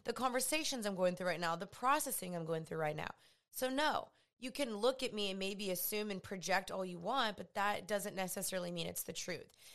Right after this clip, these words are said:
And I'm just saying that because I do think that that's a lot of the times where people are coming from, is they're coming from a place of pain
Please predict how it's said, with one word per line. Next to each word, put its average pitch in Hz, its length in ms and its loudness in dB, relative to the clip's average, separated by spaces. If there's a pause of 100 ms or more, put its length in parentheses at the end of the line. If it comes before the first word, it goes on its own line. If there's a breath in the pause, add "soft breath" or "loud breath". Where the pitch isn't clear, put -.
(120)
And 254 100 2
I'm 302 120 2
just 381 200 2
saying 277 240 2
that 226 140 0
because 226 240 0
I 220 80 2
do 285 240 -2
think 277 280 -4
that 233 120 0
that's 233 200 2
a 247 60 0
lot 196 400 2
of 277 80 -2
the 233 60 -8
times 202 540 0 (360 loud breath)
where 214 140 2
people 240 360 -2
are 220 80 2
coming 202 260 -2
from, 208 140 -4
is 190 100 -6
they're 208 140 2
coming 277 260 -2
from 226 140 -6
a 202 40 -2
place 196 300 -4
of 190 120 -6
pain 202 480 -2